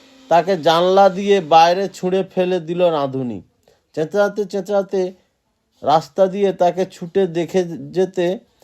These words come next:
আশপাশের কুকুরগুলো দৌড়ে এসে ওকে জিজ্ঞাসা করল, "ওহে, বড়লোকের বাড়ির নিমন্ত্রণ কেমন খেলে?" একটু বিষণ্ণ হাসি হেসে কুকুরটি জবাব দিল, "এত সিরাজি টেনেছি যে নেশার চোটে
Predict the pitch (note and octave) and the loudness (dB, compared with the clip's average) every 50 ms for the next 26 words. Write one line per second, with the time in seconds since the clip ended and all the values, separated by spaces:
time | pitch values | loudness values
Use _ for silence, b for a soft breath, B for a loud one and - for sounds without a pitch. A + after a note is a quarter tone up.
0 | _ _ _ - C3+ D#3+ D#3 - - G3 F#3+ G3 - G3 F#3+ F3 F3+ F3 E3+ - | _ _ _ 0 2 2 2 2 4 4 4 4 2 0 0 -2 -4 -8 -6 -4
1 | G3 G3+ G3 F3+ G3+ F#3+ F3+ E3 D3+ C#3 D3 D#3+ E3 F3 F3+ G3 G3+ G3+ F#3+ F#3+ | -4 -4 -2 0 2 4 4 4 4 2 0 0 0 2 2 2 2 2 2 0
2 | G3 F#3 F3 E3 F3 F#3 E3+ C#3+ C#3+ C#3 C#3+ C#3+ F3+ F3+ F3 G#3 F#3+ G3 - F#3+ | 0 -2 -2 0 -2 -4 -4 -4 -8 -12 0 2 2 2 2 0 -2 0 -2 -2
3 | F#3+ E3+ D3+ C3 A#2+ b b b b b _ - D#3 E3+ F#3+ G3+ G3+ F3+ - - | 0 2 0 0 -2 b b b b b _ -2 2 4 6 6 6 4 0 -2
4 | _ _ _ _ _ - A2+ C3+ C#3 D#3 E3+ F3+ F#3+ F#3+ F#3 G3 G3+ G3+ F#3+ E3 | _ _ _ _ _ 0 2 4 4 6 4 4 2 0 0 0 0 0 4 6
5 | F3+ E3+ F3 F#3+ F#3+ F#3 F3 E3+ E3+ F3 F#3 G3 F#3 F#3+ G3+ G3 G3 G3+ G3+ G3 | 6 6 6 4 0 0 -2 0 0 -2 -2 -2 -4 -4 -4 -4 -4 -4 -4 -2
6 | G3 F#3+ F#3+ F#3+ b b b b b b _ - D3+ D3 D3 D#3+ F#3 G#3 G3+ G3+ | -2 -4 -4 -6 b b b b b b _ -2 -2 0 2 2 0 0 0 0
7 | - G#3 F#3 E3+ C#3+ A2+ - - _ _ _ _ _ _ _ _ - D3+ D3+ - | 2 4 4 4 4 2 0 -6 _ _ _ _ _ _ _ _ -10 -10 -8 -6
8 | - F#3+ E3+ D3+ D#3+ D3+ - G3 F#3+ F#3+ F#3+ F#3 E3+ D#3+ E3 D#3+ D#3+ - F#3 F3 | -6 -6 -6 -6 -8 -4 -2 -2 -2 0 0 0 0 0 -2 -4 -4 -2 0 0
9 | F3+ E3+ - F#3+ E3 - - E3+ F3+ F#3 E3+ D#3+ E3+ E3 C#3+ C#3+ D3+ D#3 E3 E3+ | 0 0 0 -4 -6 -6 -8 -4 -4 -4 -2 -2 -4 -4 0 4 6 6 6 6
10 | E3 E3 E3+ F#3 E3+ E3 C3+ G#2+ - _ _ _ _ _ _ _ _ _ _ _ | 4 2 0 2 4 4 2 2 -2 _ _ _ _ _ _ _ _ _ _ _
11 | - - C3 C3+ - G3+ G3+ F#3 G3 - E3 D3 D#3+ E3+ F3 F3 F#3+ F3+ - F3 | -4 -2 -2 -2 -2 -2 -2 -2 -2 -4 0 4 4 4 4 2 -2 -4 -4 -2
12 | F3 F3+ F#3+ F#3 F#3 - G3 E3 D#3+ E3 D#3+ C#3 D3 C3 C3+ C#3 C#3 - F3+ F3 | 0 0 0 0 -2 -4 -4 -4 -6 -6 -6 -4 -2 -2 -2 -4 0 2 2 2
13 | F3 E3+ _ _ - F#3 F3 F3+ F#3+ E3+ E3+ | 2 0 _ _ -4 -4 -2 -2 -2 -2 -2